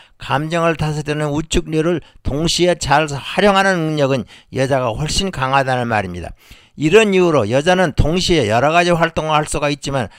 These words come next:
남자는 한 번에 한 가지에만 집중을 한다고 합니다. 여자들끼리는 여러 주제를 동시에 다루는 대화 능력을 갖고 있지만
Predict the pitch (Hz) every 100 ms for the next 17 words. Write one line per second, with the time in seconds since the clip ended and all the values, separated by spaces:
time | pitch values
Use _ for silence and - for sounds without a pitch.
0 | _ 117 135 147 151 135 120 196 190 160
1 | 110 - _ - 180 185 180 170 160 170
2 | 180 156 - 151 147 139 135 131 139 127
3 | 120 92 - _ - _ - 139 147 190
4 | 202 190 190 180 180 202 139 127 170 196
5 | - 160 175 170 170 - 147 180 180 190
6 | 175 165 170 170 165 151 156 160 151 151
7 | 143 147 139 143 135 - 143 113